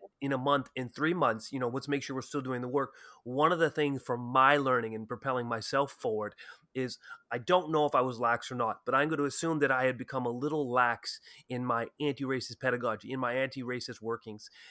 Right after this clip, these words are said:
And, um, not, like I said, I can't cite a certain, eh, piece of evidence.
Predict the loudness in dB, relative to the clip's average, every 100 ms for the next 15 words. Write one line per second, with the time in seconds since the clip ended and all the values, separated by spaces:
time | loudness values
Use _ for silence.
0 | -20 -8 -2 0 0 -6 _ -20 -20 -14
1 | -4 0 2 2 0 -4 -12 _ _ _
2 | _ _ -6 4 4 4 0 0 2 2
3 | 2 2 0 -2 0 0 0 -2 -2 -4
4 | -12 -20 -20 _ -8 -6 0 4 4 2
5 | -2 -8